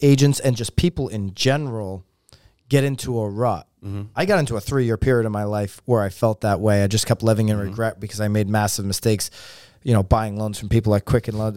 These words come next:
Speaker 1: these types of people,
Speaker 2: Sorry.
Speaker 1: right? You
Speaker 2: I
Speaker 1: know,
Speaker 2: feel like
Speaker 1: these
Speaker 2: I owe you an
Speaker 1: things,
Speaker 2: apology.
Speaker 1: that was my, it's
Speaker 2: Yes.
Speaker 1: completely my fault.
Speaker 2: Yeah.
Speaker 1: And for ne-, never during that three year, would I say, "Oh, man,
Speaker 2: Mm-hmm.
Speaker 1: you know, it's their fault for giving me those loans." I just
Speaker 2: Mm-hmm.
Speaker 1: kept living in regret, didn't wanna move. I was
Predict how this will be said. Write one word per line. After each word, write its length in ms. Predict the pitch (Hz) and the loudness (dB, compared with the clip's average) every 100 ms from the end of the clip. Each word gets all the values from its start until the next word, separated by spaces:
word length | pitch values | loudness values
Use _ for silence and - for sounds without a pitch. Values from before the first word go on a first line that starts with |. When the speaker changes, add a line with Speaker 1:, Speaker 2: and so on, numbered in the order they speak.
| 113 | -6
Speaker 1:
these 160 | 113 117 | -6 -4
types 240 | 117 - | -4 -4
of 80 | 101 | -6
people, 260 | 123 110 101 | -4 -2 -2
Speaker 2:
Sorry. 220 | 101 107 - | -4 -8 -8
Speaker 1:
right? 280 | 135 131 131 | -6 -6 -8
You 100 | 165 147 | -4 0
Speaker 2:
I 20 | |
Speaker 1:
know, 100 | 143 | 2
Speaker 2:
feel 100 | 139 | 4
like 120 | 127 | 4
Speaker 1:
these 80 | 127 | 4
Speaker 2:
I 20 | |
owe 80 | 123 | 4
you 140 | 131 135 | 6 6
an 40 | |
Speaker 1:
things, 100 | 131 113 | 4 4
Speaker 2:
apology. 400 | 135 127 120 127 | 2 2 0 -2
Speaker 1:
that 100 | 135 | -4
was 160 | 131 | -6
my, 180 | 135 131 | -4 -4
it's 220 | - 123 | -4 -6
Speaker 2:
Yes. 140 | 117 117 | -4 -2
Speaker 1:
completely 340 | - 180 143 | 0 0 0
my 160 | 120 113 | 0 -4
fault. 420 | - 160 120 - | 0 0 0 -4
Speaker 2:
Yeah. 220 | 95 87 82 - | -10 -10 -6 -2
Speaker 1:
And 180 | 160 135 | 0 0
for 120 | 160 | 0
ne-, 180 | 143 143 - | 0 -2 0
never 340 | 156 226 233 | 0 2 2
during 220 | 143 156 | 2 2
that 120 | 143 135 | 2 0
three 180 | 143 143 | 2 4
year, 140 | 143 | 4
would 120 | 127 | 2
I 40 | 113 | -2
say, 140 | 117 | -4
"Oh, 140 | 107 98 | -10 -4
man, 340 | 127 123 107 90 - | 0 0 -2 -8 -10
Speaker 2:
Mm-hmm. 300 | 98 104 107 104 _ | -8 -6 -8 -12 _
Speaker 1:
you 80 | 127 | -2
know, 180 | 120 107 | 2 2
it's 240 | 104 104 - | 0 -6 0
their 200 | 147 135 | 2 2
fault 260 | 135 120 | 0 0
for 100 | - | -2
giving 160 | 110 113 | -6 -6
me 100 | 107 | -6
those 200 | 101 101 | -6 -4
loans." 340 | 131 123 101 - | -2 -2 -6 -8
I 120 | 92 165 | -4 -2
just 160 | 185 | -2
Speaker 2:
Mm-hmm. 40 | 92 | -4
Speaker 1:
kept 140 | 120 | -4
living 220 | 127 117 | -2 -4
in 80 | 113 | -6
regret, 380 | 104 98 120 113 | -8 -4 -4 -4
didn't 160 | 120 | -8
wanna 180 | 117 110 | -6 -6
move. 260 | 104 131 117 | -4 -4 -2
I 80 | 110 | -4
was 260 | 107 - | -6 -10